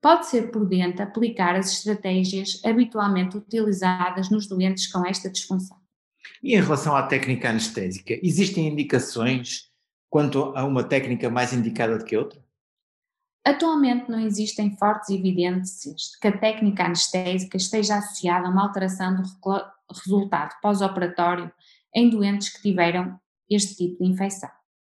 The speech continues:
Speaker 1: Nos doentes com alterações patofisiológicas respiratórias persistentes após o covid dezanove grave,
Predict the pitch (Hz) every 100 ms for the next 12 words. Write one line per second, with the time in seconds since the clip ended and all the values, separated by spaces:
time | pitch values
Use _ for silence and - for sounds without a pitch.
0 | _ _ _ _ _ - _ _ _ _
1 | - 294 359 320 269 190 185 - 202 208
2 | 214 214 214 - 185 185 - 214 214 208
3 | 202 226 208 214 202 175 165 - 175 -
4 | - 214 196 190 190 160 160 160 - 226
5 | - 226 - 185 170 165 185 185 185 175
6 | 175 _ - 190 185 165 - 185 180 160
7 | - 180 185 185 -